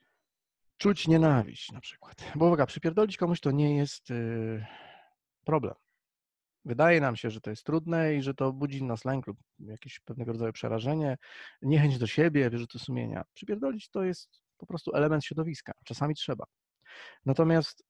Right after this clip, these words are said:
gorzej, jeżeli nam się wydaje, że musimy kogoś nienawidzieć, żeby to zrobić. Musimy nienawidzieć. Nie chodzi o to, żeby przeżyć chwilę nienawiści, żeby mieć moment, kiedy nam się coś zajdzie, prawda,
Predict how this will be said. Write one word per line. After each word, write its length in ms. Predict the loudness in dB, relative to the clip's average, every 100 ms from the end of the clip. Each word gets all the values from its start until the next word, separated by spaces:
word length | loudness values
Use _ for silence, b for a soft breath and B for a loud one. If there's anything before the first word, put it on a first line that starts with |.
| _ -10
gorzej, 460 | 4 4 6 4
jeżeli 360 | 4 2 0 2
nam 160 | 2 0
się 120 | -2
wydaje, 400 | -4 2 2 4
że 80 | 0
musimy 320 | 0 -2 -2
kogoś 320 | -2 -2 -2
nienawidzieć, 640 | -2 0 -2 -6 -12 -18 _ _ _ _ -12
żeby 280 | -6 -4 -4
to 80 | -6
zrobić. 400 | -10 -14 -20 -20 _ _ _ _ _ _ B B B _ _ _ _ _ _ 4
Musimy 580 | 4 4 4 6 6 2
nienawidzieć. 480 | -4 -8 -10 -6
Nie 80 | 0
chodzi 180 | 2 2
o 40 |
to, 100 | 0
żeby 140 | 0 0
przeżyć 500 | 4 4 6 2 -4
chwilę 280 | 2 4 4
nienawiści, 540 | 2 0 -4 -8 -12
żeby 280 | -8 -4 -4 B B 0
mieć 220 | 0 4
moment, 340 | 6 6 4
kiedy 240 | 0 2 2
nam 160 | 2
się 220 | 0 -2 -2 _ _ -6
coś 260 | -2 -2
zajdzie, 440 | 2 2 2 0 0
prawda, 420 | -2 -2 -4